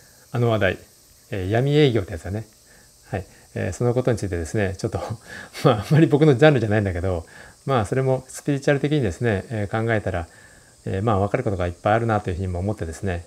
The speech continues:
えー、それ、まあ、スピリチュアル的というか、まあ、普通に考えたら分かるんじゃないかなと思うんだけどね。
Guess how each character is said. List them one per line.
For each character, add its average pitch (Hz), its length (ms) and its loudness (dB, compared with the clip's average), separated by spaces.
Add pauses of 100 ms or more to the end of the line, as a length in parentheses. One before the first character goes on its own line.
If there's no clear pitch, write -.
(100)
え 95 280 -6
ー、 - 20 -16
そ 113 80 -6
れ、 107 160 -2 (140)
ま 104 260 -10
あ、 - 80 -20
ス - 220 -16
ピ 110 80 -4
リ 123 80 -2
チ - 80 0
ュ - 20 6
ア 175 40 4
ル 175 40 -2
的 196 180 -2
と 190 60 0
い 135 40 4
う - 20 0
か、 92 160 -2 (280)
ま 113 80 -4
あ、 - 40 0
普 - 60 -10
通 - 100 -2
に 220 60 2
考 240 140 2
え 254 60 2
た 175 80 4
ら 120 60 6
分 202 100 4
か - 60 -4
る 202 60 2
ん - 20 4
じ 180 60 4
ゃ - 20 4
な 127 60 2
い - 20 -2
か 110 60 0
な 101 100 0
と 113 80 -6
思 127 100 0
う - 20 0
ん 104 40 -2
だ 87 80 -4
け 78 60 -8
ど 82 40 -6
ね。 107 160 -4